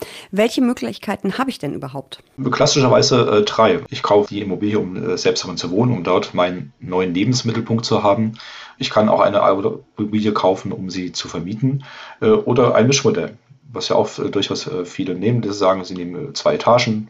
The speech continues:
Speaker 2: oder mit einer Einliegerwohnung, vermieten diese und in restlichen, ähm, in restlichen Räumlichkeiten wohnen sie selber.
Speaker 1: Und welche Vorteile hat eine Immobilie als Altersvorsorge?
Speaker 2: Wenn die persönliche Entscheidung getroffen worden ist, dass man das, äh, wirklich mit allen Konsequenzen so haben möchte,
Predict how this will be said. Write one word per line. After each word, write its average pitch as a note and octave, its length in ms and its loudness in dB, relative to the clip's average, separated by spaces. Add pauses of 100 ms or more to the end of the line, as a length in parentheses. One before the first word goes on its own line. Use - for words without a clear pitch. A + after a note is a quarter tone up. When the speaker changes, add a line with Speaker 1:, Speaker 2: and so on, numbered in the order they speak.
Speaker 2:
oder E2+ 180 -6
mit F#2 200 -12
einer - 100 -4
Einliegerwohnung, G2 680 -2 (220)
vermieten G2 440 -6
diese F#2+ 360 -4 (360)
und E2+ 220 -8
in F2 240 -8
restlichen, F2 640 -4
ähm, E2+ 420 -6 (100)
in - 60 -12
restlichen F2+ 340 -6
Räumlichkeiten E2+ 560 -6
wohnen E2 120 -6
sie D#2 120 -10
selber. - 340 -10 (340)
Speaker 1:
Und G3+ 220 0
welche G3 280 -4
Vorteile G#3 520 -6
hat - 320 -14
eine G#3+ 160 -2
Immobilie G#3 420 -4
als A3 180 -6
Altersvorsorge? A3 840 -8 (320)
Speaker 2:
Wenn G#2+ 360 0
die A#2 200 6
persönliche A2 480 4
Entscheidung G2+ 580 2
getroffen F#2 440 -2
worden F2 180 0
ist, - 140 0
dass G#2+ 160 2
man G2+ 80 -2
das, - 320 -4 (100)
äh, C#3+ 40 -10 (220)
wirklich - 280 -2
mit - 120 -6
allen F2 180 -2
Konsequenzen F2+ 640 -6
so E2+ 220 -4
haben G#2 280 2
möchte, A#2 400 2